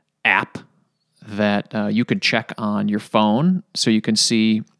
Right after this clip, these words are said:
what your budgets that you set for the month. So let's say you're going to the grocery store and you set a budget of six hundred dollars a month, um,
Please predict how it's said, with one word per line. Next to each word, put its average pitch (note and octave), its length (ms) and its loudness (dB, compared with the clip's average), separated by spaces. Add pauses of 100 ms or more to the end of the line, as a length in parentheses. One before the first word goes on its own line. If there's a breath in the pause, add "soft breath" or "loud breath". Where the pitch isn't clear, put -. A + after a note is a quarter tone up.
(300)
what - 140 0
your C#3 100 2
budgets B2+ 400 0
that C3 120 0
you C3 240 2
set - 280 -2
for B2 280 0
the D#3+ 60 2
month. C3+ 460 0
So - 160 -4
let's G#2+ 220 -4
say A2 140 0
you're G#2+ 140 2
going G#2+ 220 2
to G#2 40 -4
the G#2+ 80 -8
grocery A#2+ 280 0
store C3 380 2
and A2 220 2 (600 loud breath)
you G#2+ 240 0
set - 440 0
a A2 120 -4
budget A2 320 0
of A2 80 -6
six - 200 -4
hundred A2 160 -2
dollars A2+ 260 0
a - 20 -2
month, F3 300 0 (720 soft breath)
um, G#2 600 -2